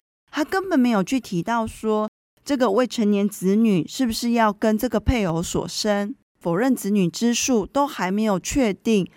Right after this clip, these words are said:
怎么可以用这个理由就注销我的国民身份证呢？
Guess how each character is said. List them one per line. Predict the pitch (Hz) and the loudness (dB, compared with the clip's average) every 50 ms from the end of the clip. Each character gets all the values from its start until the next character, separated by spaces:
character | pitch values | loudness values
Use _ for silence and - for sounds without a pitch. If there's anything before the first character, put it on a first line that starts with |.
| _ _ _ | _ _ _
怎 | - 190 175 | -6 -4 -2
么 | 196 247 | -2 -2
可 | - - 320 294 | -2 -2 0 0
以 | 269 | 2
用 | 285 294 277 | 2 2 2
这 | 262 294 277 | 0 0 0
个 | 254 233 202 190 | 0 0 2 2
理 | 185 170 160 151 | 2 2 2 2
由 | 156 160 156 160 170 | 2 2 2 0 0
就 | - 247 254 | -2 -4 -4
注 | - - 285 254 | -2 -2 -2 -2
销 | 220 - 254 240 240 | 0 0 0 0 2
我 | 226 185 | 0 0
的 | 156 170 170 | 0 -2 -4
国 | 170 - 180 | -2 0 0
民 | 185 196 202 202 | 0 0 0 -2
身 | 196 - 233 233 | -2 -2 -2 -2
份 | 240 240 233 | 0 -2 -2
证 | 226 262 262 240 226 | 0 0 0 0 2
呢？ | 220 214 208 202 - 302 311 | 0 0 0 0 -2 -4 -6